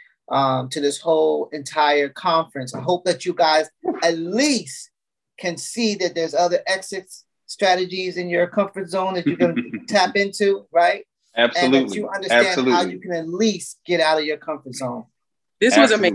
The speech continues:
Speaker 3: amazing.
Speaker 2: Any questions or comments before we close? I'm sorry, go ahead, Adrian.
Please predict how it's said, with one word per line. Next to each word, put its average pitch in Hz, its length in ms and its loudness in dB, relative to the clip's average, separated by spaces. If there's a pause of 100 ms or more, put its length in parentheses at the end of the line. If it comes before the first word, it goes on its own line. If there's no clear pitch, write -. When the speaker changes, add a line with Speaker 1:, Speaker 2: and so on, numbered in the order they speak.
(100)
Speaker 3:
amazing. - 80 -16
Speaker 2:
Any 160 280 6
questions 180 520 4
or 156 120 6
comments 143 420 2
before 131 220 -4
we 131 100 0
close? 120 240 0
I'm 151 60 -4
sorry, 127 200 6
go 143 80 0
ahead, 131 140 2
Adrian. 120 340 -4